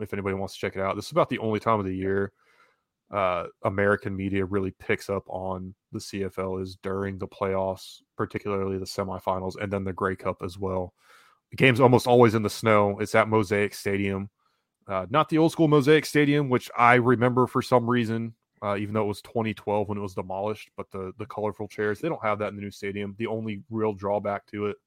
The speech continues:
it looks beautiful. It looks like a beautiful place to catch a game.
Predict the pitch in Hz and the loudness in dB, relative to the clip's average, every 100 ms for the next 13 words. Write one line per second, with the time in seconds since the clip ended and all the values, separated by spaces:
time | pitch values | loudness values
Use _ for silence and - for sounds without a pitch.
0 | _ _ _ _ _ 110 110 104 - - | _ _ _ _ _ -6 0 -2 -2 -14
1 | _ - 98 101 92 - 95 101 98 92 | _ -20 -12 -10 -10 -10 -10 -8 -10 -10
2 | 95 90 - 95 - 95 - 90 87 87 | -10 -12 -10 -10 -10 -14 -12 -14 -14 -14